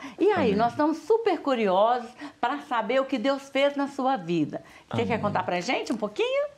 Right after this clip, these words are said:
Speaker 2: Sim, sim.
Speaker 1: Ótimo.
Speaker 2: É, a minha história começa a partir de noventa e sete.
Speaker 1: Sim.
Speaker 2: Noventa e sete, e eu nasci no Hospital da Baleia, no
Speaker 1: Sim.
Speaker 2: Hospital da Baleia. E desde então eu venho tra-,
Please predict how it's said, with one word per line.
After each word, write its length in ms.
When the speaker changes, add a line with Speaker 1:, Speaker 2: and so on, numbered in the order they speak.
Speaker 2:
Sim, 520
sim. 240
Speaker 1:
Ótimo. 420
Speaker 2:
É, 280
a 60
minha 180
história 400
começa 520
a 40
partir 500
de 500
noventa 420
e 60
sete. 680
Speaker 1:
Sim. 420
Speaker 2:
Noventa 380
e 60
sete, 840
e 340
eu 120
nasci 560
no 100
Hospital 680
da 480
Baleia, 600
no 100
Speaker 1:
Sim. 80
Speaker 2:
Hospital 200
da 80
Baleia. 540
E 600
desde 300
então 300
eu 120
venho 220
tra-, 320